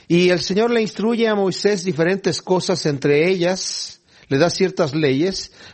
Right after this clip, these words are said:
pero también le dice cómo tiene que construir el tabernáculo, que va a ser el,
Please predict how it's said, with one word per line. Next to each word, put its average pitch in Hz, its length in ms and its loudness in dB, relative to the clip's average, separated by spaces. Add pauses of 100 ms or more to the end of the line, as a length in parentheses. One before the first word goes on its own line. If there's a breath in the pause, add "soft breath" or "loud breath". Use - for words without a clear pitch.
pero 156 180 2
también 165 320 2
le 180 140 0
dice 175 260 -2
cómo 175 300 0
tiene 180 180 2
que 175 140 -2
construir 156 500 0
el 151 140 -2
tabernáculo, 139 760 0
que 139 100 -2
va 147 120 2
a - 20 -4
ser 156 200 0
el, 127 260 -2